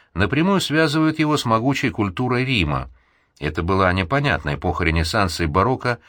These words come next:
наследовала забытой античности. Оттого и появилось в Антверпене таинственное общество романистов. Непонятно только было, как жестокая сцена изнасилования — могла вдруг превратиться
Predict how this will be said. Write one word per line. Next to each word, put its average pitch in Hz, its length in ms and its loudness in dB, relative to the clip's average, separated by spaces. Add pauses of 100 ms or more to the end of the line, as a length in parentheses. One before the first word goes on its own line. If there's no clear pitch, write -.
(240)
наследовала 120 640 2
забытой 113 500 0
античности. 69 760 -4 (560)
Оттого 123 460 0
и 175 40 2
появилось 175 520 0
в 95 80 2
Антверпене 135 600 0 (260)
таинственное 95 520 2
общество 95 440 0
романистов. 101 680 0 (560)
Непонятно 85 520 0
только 82 300 -2
было, 90 340 2 (360)
как 98 260 0
жестокая 90 540 0
сцена 104 420 0
изнасилования — 82 960 0 (380)
могла 113 340 2
вдруг 147 240 0
превратиться 135 680 0